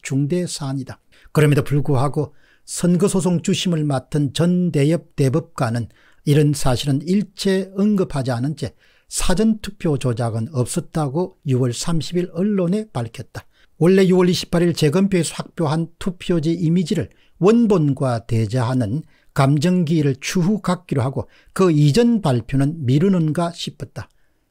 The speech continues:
그러나 천대엽 대법관이 유월 삼십일 날 언론 프레이를 하고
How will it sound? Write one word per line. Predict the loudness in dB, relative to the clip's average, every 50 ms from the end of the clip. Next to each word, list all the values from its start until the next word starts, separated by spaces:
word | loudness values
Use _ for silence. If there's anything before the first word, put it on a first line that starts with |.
| _
그러나 | -6 -2 -2 0 -2 -2 -4 -6
천대엽 | -8 -4 -2 0 0 0 0 -2 0 0 2 2 2 2 0 -2 -6 _ -2
대법관이 | 0 0 0 0 -4 -4 _ -8 -6 -6 -6 -8 -10 -14 -20 _ _ _ _ _
유월 | 2 4 4 4 4 2 2
삼십일 | 2 2 2 2 2 0 0 0 2 2
날 | 2 0 0 0
언론 | 0 2 2 4 4 2 2 0
프레이를 | 0 0 2 2 2 2 0 0
하고 | -2 -4 -4 -6 -8 -10 -10